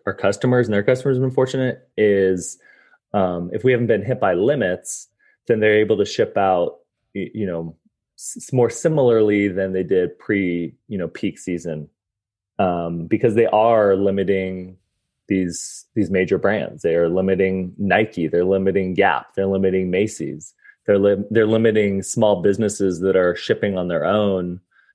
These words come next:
all the time. There's just, you know, I, I feel for a lot of these brands. There's some pretty bad horror stories. Um, I know this, um, uh, this company, House, has been pretty public with it,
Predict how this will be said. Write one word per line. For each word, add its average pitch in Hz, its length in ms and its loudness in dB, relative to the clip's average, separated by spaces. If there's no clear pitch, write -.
all 104 180 4
the 90 100 2
time. 82 420 -2
There's 90 200 -2
just, - 480 -2
you 104 80 0
know, 95 60 4
I, 92 180 2
I - 20 4
feel 123 240 2
for 127 120 0
a 104 60 6
lot 92 160 4
of 95 60 0
these 90 160 0
brands. 92 400 0
There's 92 120 -2
some 95 100 -8
pretty 98 200 0
bad 90 220 2
horror 95 220 2
stories. 87 580 0
Um, 87 540 -4
I 104 80 0
know 98 300 4
this, 87 340 0
um, 82 460 -4
uh, - 260 -2
this - 220 -6
company, 98 340 0
House, 98 640 0
has 92 180 -4
been 95 220 -2
pretty 98 260 0
public 92 380 -2
with 92 160 0
it, 87 180 0